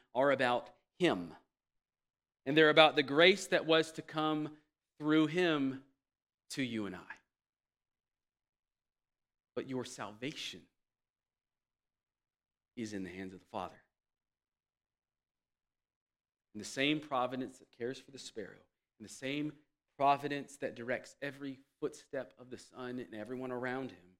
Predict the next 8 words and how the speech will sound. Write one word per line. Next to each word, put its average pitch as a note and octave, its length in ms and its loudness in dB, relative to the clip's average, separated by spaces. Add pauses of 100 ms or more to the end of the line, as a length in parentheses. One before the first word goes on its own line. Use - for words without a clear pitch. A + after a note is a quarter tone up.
(420)
is A2+ 120 -10
the A#2 80 -8
same B2+ 340 -8
providence G#2 600 -8
that - 180 -16
cares G#2 340 -10
for A2 100 -10
you. A2 240 -6